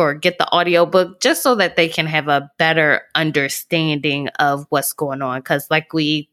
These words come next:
touched on in our previous episodes, this is nothing new. It's just being repackaged, rebranded, and kinda amped up. It's just more so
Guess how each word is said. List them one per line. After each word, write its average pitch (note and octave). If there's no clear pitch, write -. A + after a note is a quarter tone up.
touched -
on D3+
in D3
our C#3
previous A3
episodes, D3
this G4
is A#3
nothing D3
new. C#3+
It's -
just D#3
being D3
repackaged, D#3+
rebranded, D#3
and C3+
kinda D3
amped E3
up. G3
It's F3
just -
more F3
so D3+